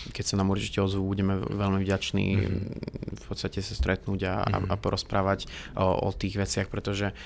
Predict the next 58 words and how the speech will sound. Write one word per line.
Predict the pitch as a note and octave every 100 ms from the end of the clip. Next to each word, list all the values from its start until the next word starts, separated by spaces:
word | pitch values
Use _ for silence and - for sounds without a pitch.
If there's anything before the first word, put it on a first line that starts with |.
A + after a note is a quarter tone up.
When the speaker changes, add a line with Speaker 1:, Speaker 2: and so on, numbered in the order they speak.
| - -
Speaker 1:
a, | G2 F#2+ F#2+ F#2+ F#2+ F#2+
naozaj | - G2 F#2+ G2+
to | G2 -
absolútne | F#2+ - G2+ -
nie | F#2+ F#2+ F#2+
je, |
že | G#2
o | G2+
mne | F#2+ F#2+
ani | G2 F#2+
tieto | F#2+ G2
všetky | - - G#2+
veci, | G#2
Speaker 2:
Hej. | - G2
Speaker 1:
ktoré | G2+
sa | -
rozprávame, | G2+ F2+ - G2 G2
že | G2 G2+
za | -
tým | G2+
je | G2 - - -
naozaj | A2 G#2 G2
mnoho | G2+ G2
ľudí, | G2+ G2 G2
ktorí, | - G2 F#2+ F#2+ F2+ -
ktorí | - F#2+ G2+ F2+
stoja | - - G#2 G2
za | G2
tým, | - G2 F#2+
ktorí | -
Speaker 2:
Mhm. | F#2+
Speaker 1:
pripravovali | - F#2+ G2 F#2+ F#2+ F#2+ F#2+ F#2+ G2
tie, | G2+
tie | F#2 G2+
všetky | - G2+ -
aj | F#2+ -
cesty | G#2 -
na | F#2+ F#2+
Ukrajinu, | - G2 F#2
aj | G2 F#2+
tu |
na | F#2+
tie | G2 F#2+
lekcie, | F#2+ - - G2 G2 - - -
aj, | G2 F#2+ F2+ F2+ -
aj | - F#2+
rôzne | G2 F#2+ G2
veci. | F#2+ - -
Čiže | -
Speaker 2:
Mhm. | G2+
Speaker 1:
naozaj | G2 G2
je | F#2+
to, | G2 F#2
je | F#2+
to | G2+
množstvo | F#2+ F#2+ -
ľudí, | F#2+ G2 F#2+
ktorí, | - G2